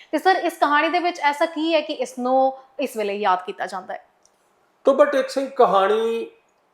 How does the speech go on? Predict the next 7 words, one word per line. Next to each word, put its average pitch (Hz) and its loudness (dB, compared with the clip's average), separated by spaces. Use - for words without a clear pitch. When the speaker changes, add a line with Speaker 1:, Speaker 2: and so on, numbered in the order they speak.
Speaker 2:
ਉਸ 226 8
ਬਰਤਾਂਤ 175 4
ਦੇ 175 0
ਨਾਲ 170 2
ਜੁੜੀ 151 -6
ਹੋਈ 135 -6
ਹੈ। 120 -4